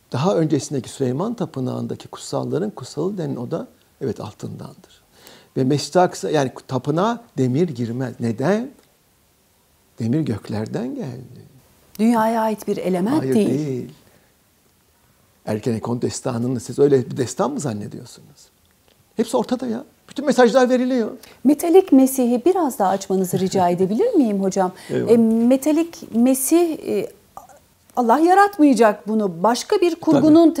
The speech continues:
Speaker 2: tezahürü.
Speaker 1: Evet.
Speaker 2: Nedir onun kromozom yapısı ve kim yapacak bu Mesih'i?
Speaker 1: Şimdi, e, zaten
Speaker 2: Bir
Speaker 1: dü-
Speaker 2: robotu mu konuşuyoruz şu anda? Bir yapay zekanın yönettiği robotu mu konuşuyoruz?
Speaker 1: Şimdi
Speaker 2: Nasıl bir Mesih bu?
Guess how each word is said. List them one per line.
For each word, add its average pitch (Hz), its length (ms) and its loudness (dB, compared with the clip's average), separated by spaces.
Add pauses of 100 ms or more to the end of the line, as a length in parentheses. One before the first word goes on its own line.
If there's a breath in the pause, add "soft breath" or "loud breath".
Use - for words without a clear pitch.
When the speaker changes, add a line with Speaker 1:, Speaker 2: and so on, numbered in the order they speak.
Speaker 2:
tezahürü. 180 520 0
Speaker 1:
Evet. 131 140 -2 (300 loud breath)
Speaker 2:
Nedir 359 480 6
onun 269 320 4
kromozom 247 580 2
yapısı 233 440 0
ve 381 200 -2
kim 392 260 0
yapacak 180 600 -2
bu 170 80 -8
Mesih'i? 151 360 -10 (840)
Speaker 1:
Şimdi, 135 340 -2
e, 120 880 0
zaten 156 220 4
Speaker 2:
Bir 359 100 6
Speaker 1:
dü- 302 40 6
Speaker 2:
robotu 294 380 6
mu 571 120 -2
konuşuyoruz 190 580 2
şu - 180 -6
anda? 190 200 -2
Bir 247 100 2
yapay 359 360 2
zekanın 254 720 0
yönettiği 240 800 0
robotu 226 420 0
mu 494 160 0
konuşuyoruz? 190 460 -2
Speaker 1:
Şimdi 254 100 0
Speaker 2:
Nasıl 285 220 -2
bir 190 120 -2
Mesih 160 460 -8
bu? 247 40 -2